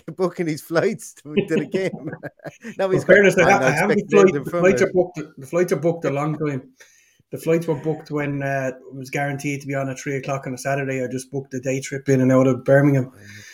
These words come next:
Speaker 2: So, uh, yeah, there's a, there's a great old late flight that doesn't go back till ten o'clock. So plenty of, uh,
Speaker 1: Yeah.
Speaker 2: plenty of time to get back from Leicester to,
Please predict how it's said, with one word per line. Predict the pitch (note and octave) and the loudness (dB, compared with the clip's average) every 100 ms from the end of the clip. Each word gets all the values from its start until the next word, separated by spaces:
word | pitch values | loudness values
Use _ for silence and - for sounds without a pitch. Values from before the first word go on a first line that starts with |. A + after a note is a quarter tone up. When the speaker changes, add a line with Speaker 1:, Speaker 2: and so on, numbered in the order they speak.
| - _ | -20 _
Speaker 2:
So, | - C3 B2+ | 2 6 8
uh, | B2 B2 A#2+ G#2+ - _ _ _ _ _ | 6 2 0 -4 -12 _ _ _ _ _
yeah, | D3 C#3 C3 | 4 4 4
there's | D3 B2 | 2 2
a, | C3+ | 2
there's | C#3+ C3+ | 4 2
a | |
great | C3+ D3+ D3 | 6 6 6
old | C#3+ C#3 | 4 4
late | C#3+ C#3+ C#3 | 6 4 2
flight | D3 C#3+ C#3+ | 2 4 2
that | C3+ | 0
doesn't | C3+ | 2
go | C#3 | 2
back | C3+ C#3+ | 2 0
till | C#3+ | -2
ten | C3+ C#3+ | -2 0
o'clock. | C3 D3 C#3 - | 0 0 -2 0
So | C3+ | -2
plenty | - D3 C#3 D3 | 2 0 2 0
of, | C3+ - | 0 2
uh, | C3+ C3 - | 2 2 -2
Speaker 1:
Yeah. | - - - | -14 -20 4
Speaker 2:
plenty | - D3 | 6 6
of | D3 | 4
time | D3+ C#3+ | 4 4
to | |
get | C#3+ C3 | 2 2
back | C#3+ - | 2 0
from | C#3+ | 0
Leicester | C#3 C#3 - C3+ | 2 0 0 -2
to, | B2+ - C3+ B2+ | -2 -4 -2 -2